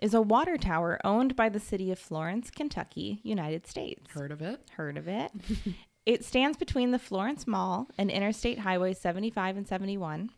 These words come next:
Speaker 2: Yeah.
Speaker 1: where it is seen by millions of interstate motorists annually.
Speaker 2: Yeah.
Speaker 1: The tower, built in nineteen seventy-four and initially painted with the words Florence Mall
Speaker 2: <laughs>
Speaker 1: in giant letters.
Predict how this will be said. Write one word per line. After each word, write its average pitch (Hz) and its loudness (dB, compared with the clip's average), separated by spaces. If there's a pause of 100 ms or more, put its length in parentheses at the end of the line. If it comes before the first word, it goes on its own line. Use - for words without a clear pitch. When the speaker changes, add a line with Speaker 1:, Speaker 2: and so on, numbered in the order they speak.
(100)
Speaker 2:
Yeah. 165 -6
Speaker 1:
where 214 4
it 202 2
is 208 0
seen 226 0
by 208 2
millions 247 2
of 214 -2
interstate 220 0
motorists 180 -4
annually. 160 -6 (180)
Speaker 2:
Yeah. 196 -6 (500)
Speaker 1:
The 214 0
tower, 254 0 (140)
built 240 4
in 302 0
nineteen 247 -2
seventy-four 214 -2 (400)
and 208 2
initially 269 0
painted 220 0
with 214 -4
the 247 0
words 170 -2 (140)
Florence 233 2
Mall 214 10 (300)
Speaker 2:
<laughs> - 2
Speaker 1:
in 214 6
giant 214 6
letters. 165 4